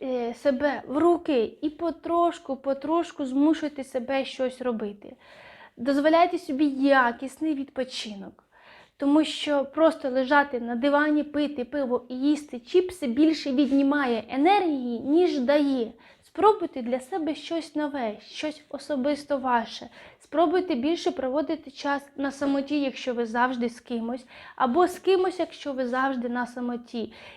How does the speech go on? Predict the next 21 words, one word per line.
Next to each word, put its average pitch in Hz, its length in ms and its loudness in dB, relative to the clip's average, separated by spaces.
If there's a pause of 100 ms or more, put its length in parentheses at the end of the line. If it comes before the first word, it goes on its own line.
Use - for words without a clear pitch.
(140)
І, 294 160 4
в 285 160 0
принципі, 320 600 0
зміна 269 480 4
діяльності 302 1000 0
вам 262 440 -2
в 240 40 -10
допомогу 269 640 2
також 277 520 -6
як 233 160 -2
дуже 294 300 -2
якісний 254 560 -2
помічник. 240 640 -6 (560)
От 269 180 2
якщо 320 320 4
ви 349 120 4
цілий 339 420 4
день 247 300 0
сидите 240 560 -6
за 247 60 -6
комп'ютером, 330 840 0